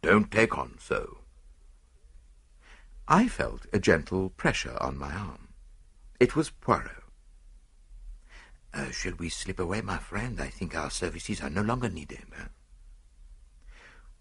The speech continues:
Once outside, however, he hesitated, and then, much to my surprise,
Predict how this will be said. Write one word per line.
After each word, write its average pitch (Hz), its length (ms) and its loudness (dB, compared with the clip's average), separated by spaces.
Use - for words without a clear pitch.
Once 220 340 6
outside, 64 680 0
however, 71 400 -4
he 156 140 0
hesitated, - 680 -8
and 98 160 6
then, 123 400 6
much 131 240 4
to 233 80 2
my 220 100 4
surprise, - 640 -6